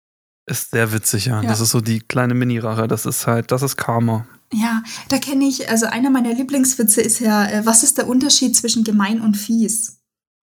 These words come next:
Speaker 2: Gemein ist, wenn man einem Blinden eine Kinokarte schenkt und fies ist, wenn's ein Stummfilm ist. Und ich weiß nicht, was das Kind angestellt hat, aber ich, kann auch sein, dass das die Rache war. <laughs> Ich weiß es nicht.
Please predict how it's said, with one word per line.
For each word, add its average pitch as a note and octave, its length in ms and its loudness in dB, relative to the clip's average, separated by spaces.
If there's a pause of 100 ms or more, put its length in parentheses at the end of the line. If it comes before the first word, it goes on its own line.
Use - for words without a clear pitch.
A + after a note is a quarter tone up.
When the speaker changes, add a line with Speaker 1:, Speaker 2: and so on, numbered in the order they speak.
(320)
Speaker 2:
Gemein A3 400 2
ist, C4 240 -4
wenn B3 100 -2
man G#3+ 120 4
einem G#3 100 2
Blinden B3 400 0
eine G3+ 160 4
Kinokarte B3+ 760 0
schenkt G3+ 520 4
und F#3 180 0
fies C4 500 2
ist, - 340 0
wenn's F3+ 260 -2
ein F#3 80 0
Stummfilm - 760 2
ist. - 300 -2 (640)
Und G#3+ 500 0
ich - 160 -2
weiß A#3+ 200 2
nicht, B3 160 0
was C4+ 180 4
das A#3+ 160 2
Kind B3 200 -2
angestellt A3 520 4
hat, A3+ 100 -2
aber G3+ 560 0 (640)
ich, - 360 -12 (180)
kann B3+ 240 0
auch C4 160 -2
sein, G#3+ 240 2
dass A#3 140 4
das A#3+ 180 0
die B3+ 100 0
Rache A#3+ 320 0
war. A#3 140 4
<laughs> - 60 0 (400)
Ich F4 220 4
weiß D4+ 360 0
es G#3+ 80 0
nicht. G#3+ 280 2